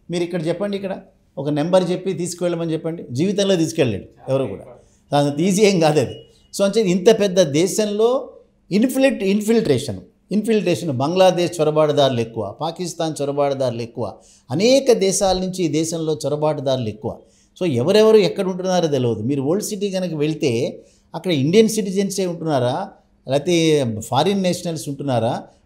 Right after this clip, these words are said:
వాళ్ళ యొక్క నేషనాలిటీ మనకు తెలుసా? ఎవరికి ఏం తెలియదు అన్నీ కూడా. వాళ్ళు ఇండియన్లో ఉన్నటువంటి ప్రివిలేజెస్, కరెంట్ వాడుతూ ఉంటారు, వాటర్ వాడుతూ, అన్నీ వాడుతుంటారు. So పాస్‌పోర్ట్లు ఉండవు.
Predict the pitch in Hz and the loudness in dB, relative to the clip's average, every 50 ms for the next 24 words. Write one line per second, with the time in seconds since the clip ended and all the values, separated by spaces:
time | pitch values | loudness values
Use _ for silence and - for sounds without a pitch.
0 | - 135 151 165 165 160 160 156 143 123 117 139 151 - 185 190 190 190 190 180 | -4 -2 0 2 2 2 0 0 0 0 0 0 0 -2 -2 0 0 0 0 0
1 | 196 190 185 175 160 123 - - 147 170 160 151 170 139 139 170 220 247 233 240 | -2 -2 0 -2 -2 -4 -2 -2 -2 -2 -2 -2 -2 -2 0 0 0 2 2 2
2 | 240 226 214 208 220 220 214 196 180 190 196 185 160 131 107 - - _ _ _ | 2 4 4 4 4 6 6 4 4 4 2 0 0 -2 -4 -6 -12 _ _ _
3 | _ _ _ _ 151 147 147 151 165 165 175 170 175 175 175 170 165 160 160 165 | _ _ _ _ -2 0 2 2 2 4 4 4 4 4 6 6 6 6 6 4
4 | 160 156 135 135 151 160 165 165 160 160 151 147 127 - 147 120 135 147 151 156 | 0 0 0 0 0 0 2 4 4 4 2 -2 -2 -2 -4 -2 0 0 0 2
5 | 156 151 147 151 151 139 147 147 143 143 147 143 143 143 139 139 147 147 143 143 | 2 2 4 2 2 0 -2 -4 -2 0 0 0 2 2 2 2 0 0 0 0
6 | 143 143 143 139 143 175 185 220 226 214 190 214 170 165 135 117 98 - - - | 2 0 0 0 -2 -2 0 2 2 2 2 2 -2 -4 -4 -6 -6 -8 -10 -20
7 | _ _ _ _ _ _ _ - - 175 170 147 113 - 123 147 156 - - - | _ _ _ _ _ _ _ -4 0 2 2 2 0 -2 -2 -2 -2 -2 0 0
8 | 170 165 131 139 147 151 147 135 101 - - | 0 0 0 0 2 2 4 2 2 0 -6